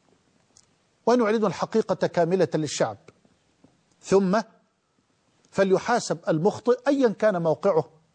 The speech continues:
وأيا كان مركزه، محاسبة بالعدل والحق،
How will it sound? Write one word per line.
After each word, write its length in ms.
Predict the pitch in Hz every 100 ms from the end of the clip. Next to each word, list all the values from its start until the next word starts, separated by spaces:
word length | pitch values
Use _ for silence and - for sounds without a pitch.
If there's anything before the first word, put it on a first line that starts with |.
| _ _ _ -
وأيا 520 | 160 226 208 196 160
كان 240 | 190 208 190
مركزه، 500 | 180 170 220 135 113 _ _ _ _ _ _ _ _ _ 160
محاسبة 800 | - 180 - 226 196 - 240 226 _ _ _ _ _ -
بالعدل 540 | 185 170 202 165 170
والحق، 420 | 165 - 208 -